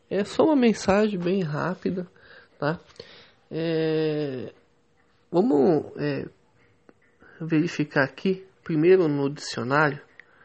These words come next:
o... a tradução, o que que significa desânimo.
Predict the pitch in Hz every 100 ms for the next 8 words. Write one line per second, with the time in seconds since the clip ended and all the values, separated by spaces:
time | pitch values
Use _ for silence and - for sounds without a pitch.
0 | - - - - - - _ _ _ _
1 | _ - 180 170 170 170 170 170 165 160
2 | 160 - - _ - 160 - 196 190 180
3 | - 190 175 196 214 - 208 190 - -
4 | 196 165 160 190 160 131 117 87 147